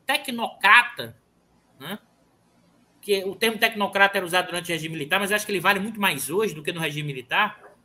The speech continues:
porque a ideia da tecnocracia aqui é: sabe qual é a tecnocracia de quem controla a empresa?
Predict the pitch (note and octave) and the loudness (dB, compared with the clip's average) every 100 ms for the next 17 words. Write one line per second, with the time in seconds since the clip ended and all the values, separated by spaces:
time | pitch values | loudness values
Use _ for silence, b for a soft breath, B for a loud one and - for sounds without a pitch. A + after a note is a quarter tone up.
0 | _ _ D3+ D#3 G3+ F#3+ F#3 F#3 F#3 G3+ | _ _ -6 0 2 2 0 -2 -2 -4
1 | - B3 B3 G3+ G3+ G3+ E3 - F3+ D3 | -4 -4 -4 -4 -6 -4 -4 -4 -6 -8
2 | - A#3 F3 C3+ - A3 A#3 A3 G#3 G3 | -4 0 2 0 0 0 0 0 -2 -4
3 | F#3 - D#3 - E3+ D3+ D3+ D#3+ - C#3+ | -6 -6 -6 -4 -6 -10 -10 -12 -10 -6
4 | C#3+ C3+ A#2+ D#3 G#3+ F#3 A#2 A2 | -4 -4 -6 -4 -2 -2 -4 -12